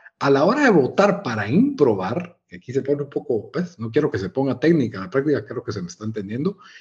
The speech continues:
eh, estaban, se abrió a votación de forma rápida, yo creo que unos dos minutos, tres minutos,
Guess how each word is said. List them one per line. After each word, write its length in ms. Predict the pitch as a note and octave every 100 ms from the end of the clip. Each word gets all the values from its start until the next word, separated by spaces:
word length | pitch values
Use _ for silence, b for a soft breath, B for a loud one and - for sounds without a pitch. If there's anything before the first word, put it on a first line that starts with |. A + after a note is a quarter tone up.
| B B -
eh, 520 | C#3 C3+ C3 C3 - _ _ _ _ _ _ _ _ _ _ _ _ _ _ _ _ -
estaban, 880 | C#3 - E3+ G3 A3 A3 G3 - -
se 140 | C3+
abrió 300 | A#2 A#2 G3
a 20 |
votación 880 | G#3 F3+ A#2+ G#2+ A2+ A#2 F3+ - - _ _ _ _ _ _ -
de 100 | C3+
forma 420 | - G3+ B3 D#3+
rápida, 520 | A2 - F3 - C3
yo 80 | A2+
creo 160 | E3+ F3+
que 80 | A#2
unos 340 | D3+ C#3 A2
dos 240 | B2 F#3+
minutos, 500 | F3 B2 A#2+ F3 B2
tres 220 | B2+ D#3 G#3
minutos, 640 | C#3 C#3 F#3 E3 A2+